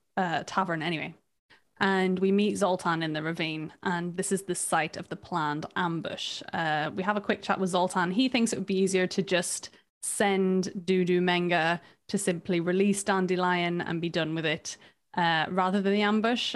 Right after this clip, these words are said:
And you can kind of make a decision what you wanna say here, but Geralt basically says, "That would be too suspicious. You know, you can't just have him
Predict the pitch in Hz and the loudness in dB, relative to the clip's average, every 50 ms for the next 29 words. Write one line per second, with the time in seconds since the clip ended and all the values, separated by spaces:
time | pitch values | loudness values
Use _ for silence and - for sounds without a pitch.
0 | - - 190 185 180 180 180 180 175 185 190 190 - 180 180 - 180 170 165 165 | -2 0 2 2 2 2 2 0 0 0 -2 -2 -2 -4 -2 0 0 0 0 -2
1 | 165 - - - 208 190 175 175 - 180 170 185 - 175 165 180 170 165 - 170 | -4 -8 -14 -6 -2 -2 -2 0 -2 -4 -6 -4 -4 -4 -4 -2 -2 -2 -2 -2
2 | 170 160 165 165 - 175 156 151 160 170 151 151 - 160 - - - 190 180 180 | -2 -2 -4 -2 0 0 0 2 2 0 0 0 0 -2 -2 0 0 0 2 0
3 | - - 170 165 - - 180 175 - - - 170 - 294 311 285 - 190 180 - | 0 0 -2 -4 -4 -6 -6 -6 -4 -4 -4 -2 0 0 0 2 0 -2 0 0
4 | 202 185 180 - 175 - - 220 208 - 220 208 - - 208 202 180 175 180 175 | 0 0 0 -2 -6 -4 -2 -2 -2 0 -2 -2 -2 -2 -2 0 0 0 0 0
5 | 175 180 - - 185 180 - 180 - - 180 170 - 185 175 170 175 | -2 -2 -2 -2 -2 -2 -4 -6 -2 -2 -2 0 0 -2 -2 -2 -4